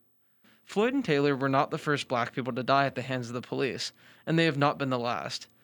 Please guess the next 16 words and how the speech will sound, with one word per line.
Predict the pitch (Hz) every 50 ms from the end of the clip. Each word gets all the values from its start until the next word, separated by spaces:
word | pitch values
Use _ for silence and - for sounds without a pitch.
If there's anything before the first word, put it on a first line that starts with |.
| _ _ _ _ _ _ _ _ -
According | - 160 - 214 220 240 262 262
to | 247 - 170
a | 156
twenty | - - 156 147
nineteen | 151 147 143 143 135 - 143 139 135
study | 131 - - 175 185 170 139
published | 123 - 139 131 127 135 131 -
by | - 139 131
the | 127
Proceedings | 123 - 139 127 - - 170 180 185 196 202 180
of | 170 151 135
the | 139
National | 131 123 127 123 - 147 135 127
Academy | 123 - 139 127 127 123 127 123
of | 120 -
Sciences, | - 170 170 180 165 139 - 117 117 123 123 -